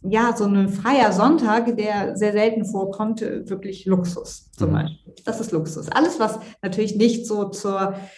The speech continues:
Speaker 1: ja, en masse zur Verfügung steht. Und in,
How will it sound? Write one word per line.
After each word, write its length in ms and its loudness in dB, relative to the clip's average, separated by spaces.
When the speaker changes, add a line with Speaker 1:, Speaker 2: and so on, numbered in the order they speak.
Speaker 1:
ja, 380 0
en 280 6
masse 260 0
zur 120 -4
Verfügung 480 -2
steht. 520 -4
Und 460 -6
in, 480 -2